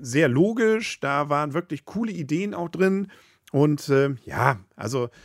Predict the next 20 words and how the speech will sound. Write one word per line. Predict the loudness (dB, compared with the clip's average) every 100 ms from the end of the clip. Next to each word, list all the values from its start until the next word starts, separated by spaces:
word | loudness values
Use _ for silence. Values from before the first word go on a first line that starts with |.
| -8
da | 0 2
das | 0
Spiel | -2 2
ja | 4 2
so | 0 -2
auch | -2 -2
ist, | -8 -6
dass | -4
man | -4
am | -4
Ende, | 0 2 0
äh, | -2 -12 -16 -10
wenn | -6
man | -4 -2
will, | 0
alle | 4 4
Karten | 4 0 0
gelesen | -2 0 0
haben | 0 2
will, | 2 2